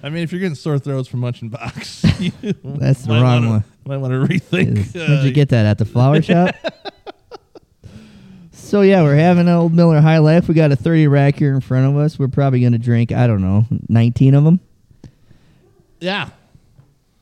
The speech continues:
Speaker 1: You know, thirty of these are, uh, cheaper than a thirty rack of Bushies, so.
Speaker 2: Well, my first three sips, I can tell why.
Speaker 1: It's not bad.
Speaker 2: They're delicious. They go down smooth.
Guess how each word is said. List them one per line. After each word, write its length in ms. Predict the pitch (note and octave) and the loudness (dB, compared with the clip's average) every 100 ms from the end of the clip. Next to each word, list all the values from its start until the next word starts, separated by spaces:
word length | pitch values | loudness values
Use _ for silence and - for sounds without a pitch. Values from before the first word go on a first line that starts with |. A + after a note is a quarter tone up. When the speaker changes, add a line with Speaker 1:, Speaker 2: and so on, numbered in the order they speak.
| _ - | _ -14
Speaker 1:
You 60 | D#3+ | -10
know, 100 | D#3 | -8
thirty 320 | F#3 F#3+ E3 | -6 -6 -4
of 60 | D3 | -6
these 240 | F#3 C#3 | -6 -8
are, 300 | A#2+ A2 A2 | -8 -10 -10
uh, 260 | G#2+ G2+ G2 | -10 -10 -12
cheaper 300 | - C#3 C3 | -14 -14 -12
than 120 | A#2 | -12
a 100 | F#2 | -12
thirty 340 | - C#3 B2+ | -14 -12 -12
rack 260 | A#2+ B2 - | -12 -14 -14
of 80 | G2 | -16
Bushies, 600 | F#2+ G2 C3+ - F2+ G#2 | -18 -16 -14 -14 -18 -20
so. 340 | - F#2 G2 - _ _ _ _ - | -20 -18 -18 -20 _ _ _ _ -10
Speaker 2:
Well, 160 | G#2+ C3+ | -2 0
my 140 | C#3 | 2
first 280 | B2 E3+ E3 | 0 0 -2
three 160 | - D3 | 0 0
sips, 320 | - E3+ D3 | 2 0 0
I 100 | B2 | -2
can 140 | B2+ B2 | 0 0
tell 240 | B2 A#2+ | 2 2
why. 380 | F#2+ F2 E2 - - - - _ _ _ - - _ - | 2 -2 -6 -8 -16 -20 -20 _ _ _ -20 -20 _ -20
Speaker 1:
It's 200 | G#2 - | -18 -16
not 240 | G2 B1+ | -16 -16
bad. 300 | F2 E2+ F2+ - | -20 -20 -10 -2
Speaker 2:
They're 180 | C#3 | 0
delicious. 560 | B2 F#2 F2 - E2+ - | 2 0 -2 -4 -6 -2
They 160 | B2 A#2 | 0 2
go 120 | G2 | 2
down 220 | F2 E2+ | 0 -2
smooth. 400 | - F#2 F#2 | -4 -4 -2